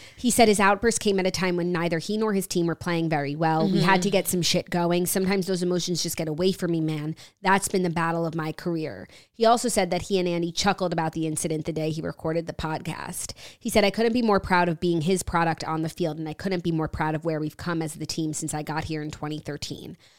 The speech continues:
Speaker 1: I just love playing for the guy, man. Unfortunately, sometimes my passion comes out where it looks like it's negativity.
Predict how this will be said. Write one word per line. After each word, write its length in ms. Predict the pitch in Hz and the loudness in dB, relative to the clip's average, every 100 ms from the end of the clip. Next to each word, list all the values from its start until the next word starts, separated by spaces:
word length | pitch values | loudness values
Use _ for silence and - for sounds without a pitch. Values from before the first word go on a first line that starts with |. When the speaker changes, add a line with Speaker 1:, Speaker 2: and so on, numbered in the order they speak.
| _ | _
Speaker 1:
I 100 | 185 | -2
just 240 | 180 170 | -2 -2
love 280 | 175 190 196 | 0 0 0
playing 320 | - 196 190 | 0 0 0
for 140 | 190 185 | 0 0
the 120 | 180 | 0
guy, 260 | 170 170 180 | 0 0 0
man. 380 | 170 165 165 165 | -2 -2 -4 -4
Unfortunately, 600 | 175 196 196 - 185 180 | -4 0 0 0 -4 -4
sometimes 420 | 175 160 170 160 | -4 -4 -4 -6
my 80 | 151 | -6
passion 400 | 180 175 - 170 | -2 -2 -2 -2
comes 200 | 165 160 | -4 -4
out 160 | 156 | -4
where 120 | 151 | -4
it 80 | 156 | -6
looks 180 | 160 - | -6 -6
like 140 | 165 | -6
it's 120 | 156 - | -6 -6
negativity. 680 | 170 170 - 208 196 190 | -6 -6 -4 -2 0 0